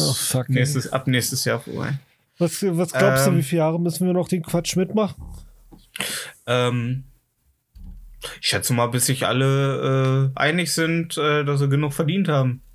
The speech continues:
Speaker 2: Nein, ähm, solange wie es dauert halt, solange
Speaker 1: Ja.
Speaker 2: wie endlich mal ein Lerneffekt eintritt. Also ich meine, wir ha-, sind jetzt im zweiten, äh, Jahr der Pandemie und, ähm,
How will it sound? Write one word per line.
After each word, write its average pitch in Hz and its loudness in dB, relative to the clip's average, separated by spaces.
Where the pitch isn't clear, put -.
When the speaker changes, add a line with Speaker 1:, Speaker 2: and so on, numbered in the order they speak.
Speaker 2:
Nein, 87 -8
ähm, 101 0
solange 104 0
wie 120 2
es - -2
dauert 175 0
halt, 113 0
solange 131 2
Speaker 1:
Ja. - -2
Speaker 2:
wie 135 2
endlich 139 0
mal 151 2
ein 151 -2
Lerneffekt 175 -2
eintritt. 123 0
Also 120 0
ich 123 0
meine, 135 2
wir 131 2
ha-, 135 0
sind 143 0
jetzt 147 0
im 139 0
zweiten, 151 -2
äh, 113 0
Jahr 135 2
der 151 2
Pandemie 156 0
und, 143 2
ähm, 143 2